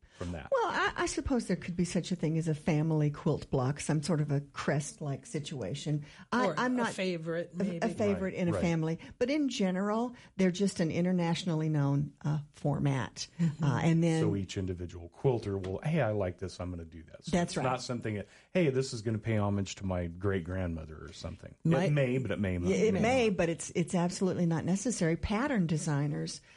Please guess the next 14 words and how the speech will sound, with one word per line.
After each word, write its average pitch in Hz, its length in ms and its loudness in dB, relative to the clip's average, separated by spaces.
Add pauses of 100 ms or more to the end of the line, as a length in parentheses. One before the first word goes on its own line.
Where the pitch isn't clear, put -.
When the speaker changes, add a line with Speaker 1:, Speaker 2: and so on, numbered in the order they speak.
(200)
Speaker 2:
uh, 151 140 6
have 156 220 4
just 147 240 -4
exploded 170 1000 2
in 160 180 0
terms 170 300 2
of 151 120 -2
what 151 200 0
they 147 180 4
provide 147 680 2 (160)
people 165 240 0
like 147 240 2
me, 175 320 6
who 151 240 2